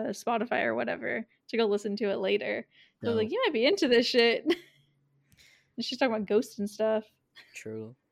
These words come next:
Speaker 1: So if she listens, also cool, but if she does, she might start the beginning, and that's, like, years ago. Literally years ago.
Speaker 2: <laughs> True.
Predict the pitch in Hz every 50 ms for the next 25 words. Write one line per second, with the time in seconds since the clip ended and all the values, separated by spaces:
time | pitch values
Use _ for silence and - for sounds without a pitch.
0 | _ _ _ _ _ _ _ - 240 240 247 - 359 339 269 285 - - 240 240
1 | 233 233 233 - - - _ _ _ _ - - 233 233 - 233 214 214 - 190
2 | 208 208 190 - - - 202 170 - - _ - - 226 - - 226 208 214 202
3 | 196 190 220 - - - 220 202 190 180 233 - 208 208 - - 214 - - -
4 | - - - - - - - - - _ - _ - 254 220 - - - 220 -
5 | - - - - - - - 247 - - 262 247 269 262 302 320 302 285 277 240
6 | 220 - 202 - - - - - - - 240 _ _ _ _ _ - - - -
7 | 294 294 - 165 - - - 143 147 _ _ _ _ _ _ _ - - _ _
8 | _ _ _ _ _ _ _ _ _ _ - - - 127 120 120 135